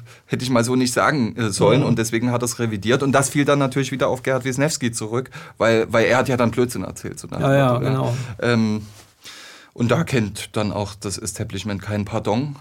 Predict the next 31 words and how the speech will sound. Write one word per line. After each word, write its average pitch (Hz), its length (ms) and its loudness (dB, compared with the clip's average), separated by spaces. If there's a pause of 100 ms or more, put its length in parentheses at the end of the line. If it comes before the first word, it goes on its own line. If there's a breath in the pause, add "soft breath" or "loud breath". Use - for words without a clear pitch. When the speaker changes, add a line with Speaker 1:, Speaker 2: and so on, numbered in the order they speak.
(120)
Speaker 1:
Äh, 107 280 -2 (140)
einmal, 104 640 -2 (160)
also 110 260 -4
n-, 120 400 -4
n-, 120 140 -2 (100)
einen 123 140 -2
zweiten 123 480 2
Versuch 127 340 -6
hast 160 220 -6
du 101 40 -6
nicht 87 280 -6
mehr. 85 160 -6
Ja? 104 160 -8
Also - 260 -6
einmal 131 300 0
reicht 127 320 -4
mittlerweile. 87 560 -6
Ne? 95 80 -8
Es 127 180 -8
ist - 160 -10
nicht 117 160 -4
mehr 117 140 -2
so 113 240 -4
wie, 113 200 -2 (560 loud breath)
ähm, 110 600 -2 (720 soft breath)
ein 117 200 2
Fehler 123 280 2
hast 117 220 -2
du 110 40 -8
frei. 123 440 -2 (580 soft breath)
Nee, 131 300 -2